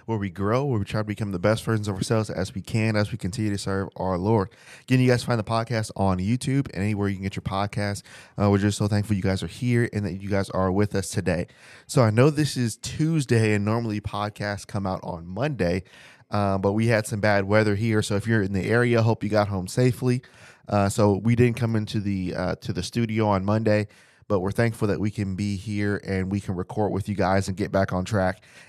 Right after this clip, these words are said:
And I'm really excited about this topic of, uh, of where we're gonna go today. Um, again, you guys have been so supportive of, uh, of the merch, of sharing the podcast. I mean, it's just been great, and people are asking questions, and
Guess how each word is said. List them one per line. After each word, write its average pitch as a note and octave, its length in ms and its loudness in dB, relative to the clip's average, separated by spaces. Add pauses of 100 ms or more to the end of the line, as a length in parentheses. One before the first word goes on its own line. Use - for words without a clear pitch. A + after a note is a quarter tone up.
And A#2 100 2
I'm G2+ 200 0
really B2+ 240 2
excited A2 340 0
about G#2 220 2
this G2+ 160 -8
topic F#2+ 520 -4
of, F#2 240 -2
uh, F2 200 -2
of G#2 160 2
where A2 120 4
we're G2+ 80 2
gonna F#2+ 200 0
go F#2+ 120 2
today. F2 380 -2 (400)
Um, G2 380 0 (280)
again, A#2+ 440 0
you B2 80 -2
guys A2+ 240 2
have G#2+ 100 -4
been G2 380 -2
so B2+ 340 0
supportive G2+ 800 -4
of, F#2 420 0 (400)
uh, G2+ 220 2
of G#2 160 2
the F#2 100 -2
merch, A#2 400 2
of F#2+ 80 -4
sharing B2 380 0
the A2+ 80 -4
podcast. A2+ 720 -2
I A2+ 60 -2
mean, G#2+ 140 -6
it's A2 140 -2
just A2+ 220 -6
been G2 160 0
great, G2+ 320 4
and F#2 80 -4
people G#2+ 240 -2
are E2+ 40 2
asking F#2 340 -2
questions, C#3+ 640 -6
and F2+ 180 -2